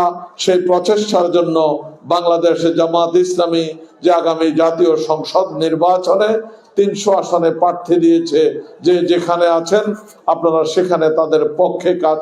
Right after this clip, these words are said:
করে তাদেরকে বিজয়ী করবেন। আপনাদের প্রতি আকুল আবেদন থাকলো।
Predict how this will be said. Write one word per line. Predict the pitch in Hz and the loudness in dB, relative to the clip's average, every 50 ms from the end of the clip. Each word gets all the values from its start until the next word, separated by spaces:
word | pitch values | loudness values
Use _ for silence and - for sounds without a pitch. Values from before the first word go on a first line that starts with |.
| - - | -4 -2
করে | 160 156 151 139 131 131 - - - - - - | 0 0 2 2 0 -2 -4 -6 -18 -18 -8 -2
তাদেরকে | 170 165 165 165 160 147 120 - 147 | -2 0 0 0 -2 -2 0 -2 0
বিজয়ী | 143 139 151 147 147 165 170 165 - - | 0 2 0 0 2 2 0 0 0 0
করবেন। | 151 147 147 139 143 147 139 143 143 - - - _ _ - | 0 0 2 2 0 -2 -2 -2 -6 -12 -14 -20 _ _ -2
আপনাদের | 151 165 - 170 165 156 - 156 147 - | -2 -2 0 0 -2 0 0 0 -2 0
প্রতি | - 156 156 151 - 147 147 143 | 0 0 0 0 2 2 2 2
আকুল | 143 139 135 135 147 143 135 131 | 2 0 0 0 0 0 0 2
আবেদন | 127 151 147 151 160 160 160 160 - | 0 2 2 2 0 0 -2 -4 -2
থাকলো। | 135 139 139 - 127 123 | -4 -4 -4 -2 -2 -2